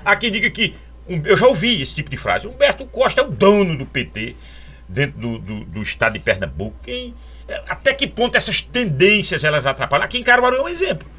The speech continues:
Nós temos várias correntes aqui de, aqui em Caruaru. E isso cria animosidade, cria barreiras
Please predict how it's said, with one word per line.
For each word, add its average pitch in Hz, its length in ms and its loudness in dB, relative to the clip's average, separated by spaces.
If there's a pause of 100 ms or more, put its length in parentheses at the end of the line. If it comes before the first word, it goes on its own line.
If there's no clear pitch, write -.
(340)
Nós 180 120 0
temos 247 220 0
várias 262 280 4
correntes 202 640 6
aqui 131 160 -2
de, 131 180 0
aqui 117 200 -2
em 110 40 -4
Caruaru. 104 420 2 (380)
E 214 160 2
isso 247 220 0 (120)
cria 262 640 2 (260)
animosidade, 143 960 2 (140)
cria 220 560 2 (160)
barreiras 160 920 2